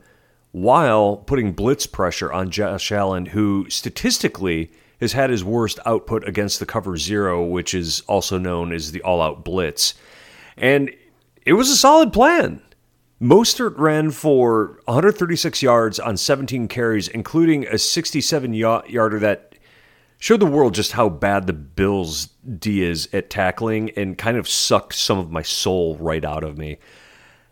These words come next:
And Jaylen Waddle, who was covered by the Bills, ex-, well, the Bills exclusively covered him with Trey White. He went for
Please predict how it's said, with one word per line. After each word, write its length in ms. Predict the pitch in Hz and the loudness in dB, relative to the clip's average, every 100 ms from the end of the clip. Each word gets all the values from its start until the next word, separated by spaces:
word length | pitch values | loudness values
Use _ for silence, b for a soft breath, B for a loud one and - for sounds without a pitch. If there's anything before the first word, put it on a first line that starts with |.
| b | b
And 260 | - 139 143 | 0 4 4
Jaylen 420 | 131 170 190 143 | 4 2 2 4
Waddle, 500 | 143 151 143 113 104 | 4 6 4 4 2
who 240 | 107 123 | 2 4
was 480 | 113 107 98 92 - - - | 6 4 2 -2 -6 -10 2
covered 260 | 151 160 | 2 4
by 140 | 123 120 | 2 0
the 80 | |
Bills, 340 | 85 117 113 98 | 0 0 0 -2
ex-, 340 | - - - - | -4 -2 -2 -2
well, 160 | 113 | 0
the 80 | 104 | 0
Bills 260 | 95 139 110 | 2 2 0
exclusively 720 | - - 165 214 - 135 110 | -2 0 2 0 0 -2 -2
covered 500 | - - 139 120 98 | -4 -4 -4 -2 -4
him 340 | 107 107 90 | -4 -6 -4
with 180 | 87 107 | -4 -6
Trey 260 | - 120 104 | -4 0 0
White. 400 | 85 92 123 - | 2 0 -2 -4
He 120 | 113 | -4
went 260 | 135 151 - | -2 -4 -6
for 640 | - - 127 117 107 90 | -18 -6 0 4 4 2